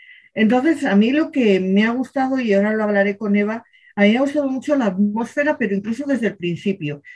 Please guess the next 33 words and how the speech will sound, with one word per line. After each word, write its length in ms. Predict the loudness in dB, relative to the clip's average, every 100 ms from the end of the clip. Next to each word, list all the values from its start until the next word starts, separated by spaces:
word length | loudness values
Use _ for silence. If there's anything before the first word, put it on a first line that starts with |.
| _
porque 200 | -2 2
entre 180 | 2 4
la, 300 | 2 0 0
la 140 | -2
propia 320 | 0 -2 0 0
gente 300 | -2 -4 -6
que 100 | -6
va 120 | -4
en 60 |
la 100 | -4
caravana 400 | -4 -4 -4 -6
hay 80 | -6
como 240 | -6 -4 -2
mucho 540 | -4 -4 -8 -8 -6
mal 220 | -4 -4
rollo, 400 | -4 -6 -6 -8 -14 _ _ -20 _
como 220 | -4 -2
que 120 | 0
unos 240 | 0 -2 -4 -6
no 140 | -8
se 160 | -4 -4
llevan 300 | -2 0 0
bien 180 | 0
con 220 | -2 -4 -4
otros, 540 | -6 -4 -4 -4 -6 _ -6
hay 160 | -2 0
una 160 | 2
lucha 300 | 0 -2 -4
de 100 | -4
poder 380 | -2 -2 -2 -2
por 240 | -4 -8 -8
ver 440 | -6 -4 -4 -4
quién 340 | -6 -2 -2